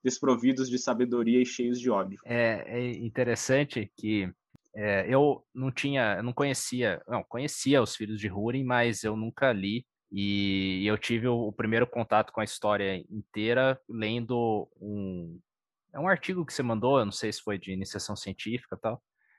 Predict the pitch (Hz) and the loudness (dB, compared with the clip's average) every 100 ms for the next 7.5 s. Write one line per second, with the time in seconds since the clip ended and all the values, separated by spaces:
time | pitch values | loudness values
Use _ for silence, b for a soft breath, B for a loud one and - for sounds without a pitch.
0 | _ - 104 107 104 117 117 113 120 107 | _ -4 2 2 4 4 4 4 0 0
1 | 117 117 113 117 120 - 98 92 - - | -2 -4 -4 -4 -4 0 2 2 -2 -12
2 | _ _ b b - 135 104 110 87 - | _ _ b b 0 2 4 4 0 -6
3 | 87 80 82 87 87 95 98 92 - - | -10 -8 -8 -6 -4 -2 -2 -2 -6 -10
4 | - 98 - - 101 - 87 87 87 - | -8 -8 -8 -8 -6 -6 -8 -10 -14 -16
5 | _ _ _ _ - 113 117 117 123 120 | _ _ _ _ -4 -2 2 2 4 2
6 | - 113 123 151 151 147 127 - 107 - | 0 -2 0 2 0 0 0 0 -2 -2
7 | - 107 98 90 | 0 2 2 2